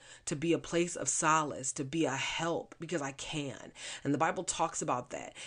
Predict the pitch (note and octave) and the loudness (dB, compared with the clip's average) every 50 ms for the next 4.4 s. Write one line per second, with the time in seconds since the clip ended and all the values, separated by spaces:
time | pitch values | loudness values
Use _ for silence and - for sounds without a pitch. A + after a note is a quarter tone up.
0 | - - D3 C#3+ C#3 D3 D3+ E3+ G3 A#3+ B3+ C4 C4+ - - - G3 A3 G#3 F#3 | -6 -2 -2 -2 -2 -2 -4 0 2 4 6 6 6 4 2 0 2 4 4 4
1 | D#3 - - E3+ E3 E3+ F#3 G3+ G#3+ G#3+ A3+ A#3+ A#3+ A#3+ B3 - - - - - | 4 2 2 2 2 4 4 2 0 0 0 0 0 0 0 -2 -6 -6 0 2
2 | D3+ D#3 F3 D#3+ C#3 G#3+ G3+ F#3+ - D3 - - D#3+ C#3+ C#3+ D#3+ E3+ G#3+ A3+ - | 2 4 4 4 2 2 0 0 0 0 0 0 2 2 2 2 2 2 0 0
3 | - A#3+ A#3 A#3+ B3 B3 B3+ C4 - - - - - _ _ _ _ - E3+ D#3+ | 0 0 2 0 0 0 -2 -4 -6 -10 -16 -18 -18 _ _ _ _ -10 -10 -6
4 | D#3+ - A3+ B3 C4+ D4 C#4+ - | 0 4 6 6 8 8 6 4